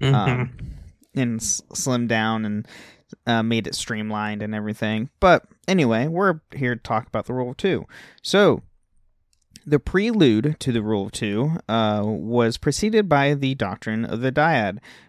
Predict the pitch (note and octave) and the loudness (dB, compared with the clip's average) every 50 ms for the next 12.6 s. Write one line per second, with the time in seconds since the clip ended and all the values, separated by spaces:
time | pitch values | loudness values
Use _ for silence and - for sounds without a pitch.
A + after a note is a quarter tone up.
0 | _ - B2 C#3+ D#3+ - - F#3 F3+ F3+ F3+ E3+ - D#3+ B2+ A2+ - - C3 B2+ | _ -4 -2 -2 -2 -2 -2 -2 -2 0 0 0 0 2 2 2 2 0 0 -2
1 | - - - - - E3 E3+ F3 F#3 F#3+ F#3+ G3+ F#3+ F#3+ - _ - A#2 A2+ A2+ | -2 -4 -6 -4 -2 -2 0 0 -2 -2 -2 -4 -4 -6 -6 _ -2 0 0 -2
2 | - - F#3 G3 A3 - - D#3 C3+ C3+ - - B2 A#2 - - C3+ C3+ C#3+ - | -2 -2 -2 -2 -2 -2 -2 -2 -2 -2 -2 -4 -4 -2 -2 -2 -4 -4 -4 -6
3 | - A2 G#2 G#2 G2+ G#2 A2 A#2+ - - - - A2+ A2 A#2+ A2 A2 A2 G#2+ G2+ | -4 -2 -2 -2 -2 -2 -2 -4 -4 -4 -4 -4 -4 -2 -2 -2 -2 -2 -2 -4
4 | D#2 G#2 G#2 G#2 G#2 A2 B2+ D#3+ F#3+ - - - - A2 G#2 G#2+ - - - G#2+ | -4 -6 -6 -6 -4 -4 -4 -4 -6 -8 -8 -6 -4 -4 -4 -4 -6 -6 -4 -4
5 | G2+ G2+ G#2+ B2+ D3+ - - - - - - _ - B2 A#2 A2+ G#2 G2 A2+ - | -2 -4 -4 -6 -8 -10 -16 -20 -20 -20 -12 _ -2 0 2 2 2 2 0 0
6 | A2+ A2 A2 G2 C3+ E3 F#3 - B2 - F2 E2+ - - - _ _ _ _ - | -2 -2 0 0 -2 -2 -2 -4 -8 -8 -8 -8 -8 -10 -12 _ _ _ _ -6
7 | - A#2+ - - B2+ B2 B2+ A#2 A#2+ A2 G#2+ G#2+ G#2+ A2 A#2 B2 C#3+ D#3+ E3+ F3+ | -6 -4 -2 0 0 0 2 2 2 0 0 0 0 0 2 2 0 0 -2 -2
8 | - - - - B2 A#2 A#2 A#2+ - - - - _ _ _ - - - A2+ G2+ | -4 -6 -6 -4 -2 -2 -2 -2 -4 -6 -8 -10 _ _ _ -12 -6 -4 -4 -2
9 | G2 G2+ A2 - - - A2 A2 A2 - - - D3 C#3+ D#3 - - - D3+ - | -2 -4 -4 -6 -8 -8 -8 -8 -8 -6 -4 -2 -2 -2 -2 -4 -8 -8 -4 -2
10 | C#3 D3+ E3 D3+ G#2+ F2+ B1+ A#1 - - - _ _ _ _ _ - B2+ C#3+ D#3 | 0 0 0 0 0 -2 -4 -6 -8 -12 -16 _ _ _ _ _ -2 -2 -2 0
11 | - - - A#2+ A#2+ B2+ - B2+ B2+ B2 - B2 A2+ - - A2+ A2 A2+ - - | -2 -2 0 0 0 0 0 -2 -2 -2 -4 -8 -8 -4 -4 -2 -2 -4 -6 -10
12 | - A2 G#2 G#2 G#2 G#2 G2 G2 G2+ G2+ F#2+ | -8 -6 -4 -4 -4 -4 -4 -4 -4 -4 -6